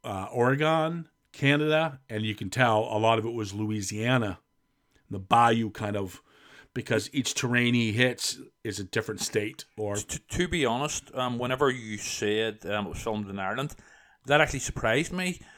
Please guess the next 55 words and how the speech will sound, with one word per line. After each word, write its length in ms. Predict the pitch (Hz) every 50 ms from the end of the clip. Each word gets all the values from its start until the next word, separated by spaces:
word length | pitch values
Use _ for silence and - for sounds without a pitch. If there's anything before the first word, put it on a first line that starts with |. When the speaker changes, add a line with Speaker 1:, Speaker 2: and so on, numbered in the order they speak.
| - - _ _
Speaker 2:
because, 560 | - 131 - 147 131 131 127 120 110 - - -
um, 540 | 110 113 113 110 110 110 110 107 113 110 - 120
you 100 | 123 123
know, 260 | 120 113 113 104 - -
it 120 | 113 104
was 140 | 104 104 -
clear 260 | - - - 135 139
to 60 | 123 120
me 180 | 117 110 123
that 160 | 120 120 113
it 60 | 107 -
was 100 | 92 -
filmed 300 | - 123 117 113 110 104
in 60 | 98
parts 280 | - - 113 110 - -
of 180 | 107 107 104
the 80 | 104 104
U 160 | 110 110 107 104
S 160 | 98 - -
A. 180 | 107 110 135 135
So 240 | - - 135 113 - - - - -
obviously 340 | 127 135 139 131 - 135 120
there's 180 | 117 113 104
a 80 | 117 - - - - - - - - - _
bit 140 | - 117 107
of 80 | 107 104
mixing 300 | 104 101 - - 123 110
up 120 | - -
going 140 | - 131 127
on 160 | 131 131 131
there. 160 | 131 131 - - - _ _ - -
Speaker 1:
Which 160 | - 180 - -
Speaker 2:
You 40 | 240
Speaker 1:
is 40 | -
Speaker 2:
know? 60 | 220
Speaker 1:
nice, 220 | 285 285 262 -
though. 280 | - 170 117 92 - - _ - -
Speaker 2:
Yeah. 220 | - 233 285 202 -
Speaker 1:
It's 240 | 170 - - -
nice 260 | 208 208 233 214 - -
to 80 | 156
see 160 | 131 - 156
the 60 | 143 135
studios 540 | - - - 151 147 143 139 131 123 127 - _ -
traveling 720 | - - 139 135 139 139 143 135 123 110 101 90 90 - _ _ _ _ _ _ _ _ _ _ _ _ -
to 100 | - 131
locations 680 | 123 120 110 - 123 110 110 104 - - 107 98 90 95
rather 240 | 113 120 123 127 120
than, 240 | 120 117 110 107 110
"Oh, 120 | 113 120
let's 160 | 117 120 117 -
fucking 280 | - 123 - 113 101
green 240 | - 113 110 117 117
screen 280 | 117 - - 113 113 107
it." 180 | 107 123 -